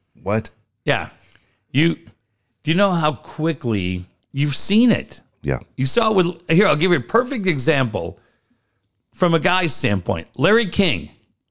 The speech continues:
Speaker 2: Remember Larry King used to talk about him and Sandy Koufax as kids?
Speaker 1: Yeah.
Speaker 2: And Sandy Koufax was like, "That never happened."
Speaker 1: Yeah. Who?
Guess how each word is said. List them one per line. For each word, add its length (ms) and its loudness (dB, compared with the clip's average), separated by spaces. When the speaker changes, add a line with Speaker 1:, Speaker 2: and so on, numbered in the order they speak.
Speaker 2:
Remember 240 2
Larry 300 2
King 360 2
used 240 2
to 80 -6
talk 280 0
about 180 0
him 220 0
and 120 0
Sandy 400 -2
Koufax 680 -2
as 140 -4
kids? 360 2
Speaker 1:
Yeah. 100 2
Speaker 2:
And 80 -2
Sandy 320 0
Koufax 600 0
was 120 0
like, 220 -2
"That 220 -2
never 360 2
happened." 540 0
Speaker 1:
Yeah. 140 0
Who? 200 2